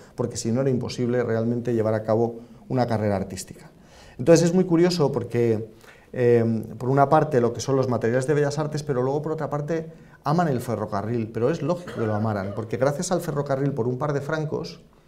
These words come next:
podían ir a la Grenouillerie, podían ir a las afueras de París y encontrarse con la belleza de la naturaleza,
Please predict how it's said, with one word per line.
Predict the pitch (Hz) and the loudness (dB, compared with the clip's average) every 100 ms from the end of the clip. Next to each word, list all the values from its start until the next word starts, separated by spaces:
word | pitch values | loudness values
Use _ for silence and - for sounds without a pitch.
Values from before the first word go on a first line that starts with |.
| _ - - - - - | _ -20 -20 -20 -10 4
podían | 123 139 180 135 | 6 8 8 8
ir | 160 165 - - - - - | 8 8 6 0 -14 -14 2
a | 139 | 6
la | 131 | 6
Grenouillerie, | 120 127 123 120 127 135 120 - - - - - _ - | 6 4 6 6 6 4 0 -6 -16 -18 -20 -20 _ 0
podían | 131 135 160 160 | 4 8 10 10
ir | 156 - - | 6 4 2
a | 123 | 4
las | 117 123 | 4 2
afueras | 113 143 156 147 | 2 2 4 2
de | |
París | 139 131 143 165 208 - - _ - - | 2 2 2 0 -2 -6 -10 _ -14 0
y | 131 | 2
encontrarse | 127 120 117 120 139 139 156 156 151 | 4 2 0 2 0 0 0 0 0
con | 135 127 | 0 2
la | 117 | 4
belleza | 117 117 131 131 143 143 139 | 4 2 0 0 -2 -2 -4
de | 131 123 | -2 0
la | 117 | 2
naturaleza, | 113 113 113 110 123 - 110 101 | -2 -4 -2 0 -2 -4 -10 -12